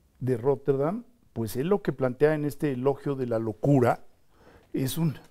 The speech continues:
es una, precisamente la idea de que debemos de imaginar primero las cosas y, y esa imaginación es la que nos va a permitir la construcción, lo cual tiene, en lo cual tiene razón. Han pasado los siglos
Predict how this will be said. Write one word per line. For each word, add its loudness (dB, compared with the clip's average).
es -4
una, 2
precisamente 0
la 0
idea 4
de -2
que -10
debemos -2
de 2
imaginar 0
primero -4
las -8
cosas -4
y, -8
y 0
esa 2
imaginación -2
es -2
la 2
que -8
nos -4
va 2
a -2
permitir -2
la 0
construcción, -10
lo -8
cual 0
tiene, -8
en -6
lo -4
cual 2
tiene 2
razón. 0
Han -6
pasado 2
los -2
siglos -2